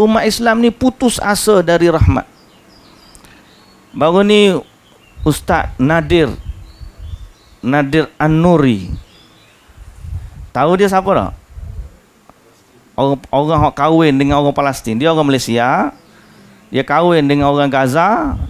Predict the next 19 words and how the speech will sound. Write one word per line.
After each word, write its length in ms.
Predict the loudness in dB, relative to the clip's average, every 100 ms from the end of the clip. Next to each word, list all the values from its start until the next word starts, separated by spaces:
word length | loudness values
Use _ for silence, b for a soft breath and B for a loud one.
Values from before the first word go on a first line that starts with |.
| -6
Dulu 180 | 0 2
dia 80 | 2
duduk 320 | 2 0 0
di 80 | 0
Gaza. 560 | 0 0 0 0 0 -6 -14 -14
Lepas 240 | -4 -4
tu 80 | 0
dia 160 | 0 2
banyak 320 | 2 2 0
duduk 240 | 0 0
Malaysia 400 | 0 -2 -2 0
lah 160 | 2 0
ni, 80 | 0
duduk 160 | -2
kolek-kolek 560 | -2 0 0 0 0 0
bantuan 400 | 0 -2 0 0
hantar 400 | -2 -2 -4 -4
ke 80 | -4
sana. 320 | -4 -4 -6